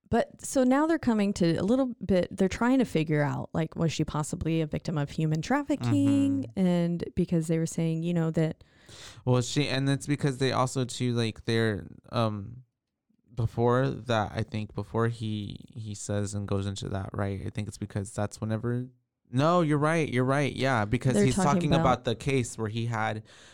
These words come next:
Speaker 2: um, these girls that he, like, was working on their bodies and their wrists and their ankles were tied together
Speaker 1: Yeah,
Speaker 2: and their
Speaker 1: and
Speaker 2: tongues were cut out.
Speaker 1: so they couldn't scream
Speaker 2: Mm-hmm.
Speaker 1: and stuff. So he's saying, you know, he's had, he's seen
Speaker 2: There's
Speaker 1: something similar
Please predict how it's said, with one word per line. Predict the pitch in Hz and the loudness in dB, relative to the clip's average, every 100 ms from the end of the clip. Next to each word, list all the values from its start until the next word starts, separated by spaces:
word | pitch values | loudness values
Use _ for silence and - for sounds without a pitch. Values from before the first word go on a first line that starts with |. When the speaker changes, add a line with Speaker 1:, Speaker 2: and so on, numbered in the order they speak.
| _ | _
Speaker 2:
um, | - 110 110 107 101 | -2 0 0 -4 -6
these | 113 101 | -8 -4
girls | 120 120 110 | 0 0 0
that | 107 | -2
he, | 107 104 - | -2 -4 -6
like, | 104 107 | -6 -4
was | 101 107 - | -8 -8 -8
working | 110 104 107 | -6 -6 -6
on | 101 | -4
their | 98 | -4
bodies | 104 98 101 95 | -2 -2 -4 -6
and | 98 | -6
their | 98 | -6
wrists | 92 107 104 - | -4 -2 -4 -6
and | 98 | -8
their | 95 | -6
ankles | 98 120 101 - | -6 -8 -8 -10
were | 98 | -10
tied | 92 87 | -10 -10
together | 92 87 85 180 | -10 -8 -2 2
Speaker 1:
Yeah, | 170 151 | 2 2
Speaker 2:
and | 165 165 110 | -2 -2 2
their | 185 | 2
Speaker 1:
and | |
Speaker 2:
tongues | 180 139 110 | 2 0 0
were | 101 | -6
cut | - - | -6 -6
out. | - - - | -6 -10 -12
Speaker 1:
so | - 165 | -4 -2
they | 156 | -2
couldn't | - 151 127 | 0 -2 -4
scream | - 185 170 156 117 | -2 0 2 4 2
Speaker 2:
Mm-hmm. | 110 107 98 104 120 - | 0 -4 -6 -10 -8 -4
Speaker 1:
and | 170 | -2
stuff. | - 160 | 0 0
So | - | 2
he's | 170 175 | 4 4
saying, | - 254 247 | 2 0 0
you | 196 | 0
know, | 175 175 | 2 2
he's | 160 - | 0 0
had, | 190 208 220 208 - | -2 0 0 -4 -8
he's | 160 180 175 175 _ _ | 2 2 2 -6 _ _
seen | - - 311 330 | -6 2 4 4
Speaker 2:
There's | 254 - | -2 -4
Speaker 1:
something | - 269 247 202 | 0 2 4 4
similar | 185 - 170 | 2 2 4